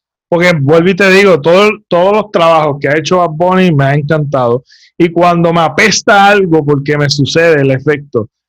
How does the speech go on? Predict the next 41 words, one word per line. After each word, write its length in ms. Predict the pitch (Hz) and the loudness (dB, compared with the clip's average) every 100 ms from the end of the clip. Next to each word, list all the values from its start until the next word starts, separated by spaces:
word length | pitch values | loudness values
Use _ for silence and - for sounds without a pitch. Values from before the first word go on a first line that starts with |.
| _ | _
de 160 | - 143 | -4 -4
que 140 | 135 131 | -2 0
yo 140 | 156 | 2
lo 120 | 190 | 0
quemo 340 | 175 180 185 185 | 0 -2 0 2
bien 200 | 185 180 | 2 2
brutal 380 | 175 170 175 175 | 0 0 0 2
y 40 | |
después 340 | 151 143 147 | 0 -2 -6
como 260 | - 165 175 | -6 -2 -2
que 140 | 160 151 | 0 0
me 140 | 147 | -2
retiro 520 | 139 135 139 151 175 170 | -2 -2 0 0 2 0
del 180 | 165 | 0
disco 500 | 147 160 165 - 156 | 0 -2 -2 -2 0
y 80 | 147 | 0
como 320 | 135 139 127 | -2 -2 -2
que 200 | 123 117 117 _ _ _ | -2 -2 -4 _ _ _
me 80 | 135 | -2
pongo 160 | 135 151 | 0 0
a 40 | |
escuchar 320 | 147 180 180 | -2 -2 0
otras 300 | 175 175 147 | 0 0 -4
cosas, 400 | - 170 147 139 135 _ _ _ _ | -2 0 0 -2 -4 _ _ _ _
y 60 | 151 | 0
vuelvo 360 | 143 160 160 | 2 2 2
y 40 | 185 | 2
lo 160 | 185 | 2
revisito, 760 | 165 165 156 135 165 180 151 131 | 2 0 0 0 -2 -2 -2 -2
porque 320 | 131 120 131 | -4 -4 -4
pues 140 | 123 | -2
en 100 | 139 | 0
verdad 320 | 131 131 131 139 | 0 0 0 2
yo 160 | 151 | 2
me 120 | 170 | 2
juqueo, 520 | 180 190 147 151 175 156 | 2 0 0 2 2 2
mano, 320 | 151 165 156 | 0 0 0
me 80 | 139 | 0
juqueo 480 | 127 120 143 151 | 0 0 0 0
y 100 | 135 | -2
me, 280 | 123 120 117 | -2 -2 -2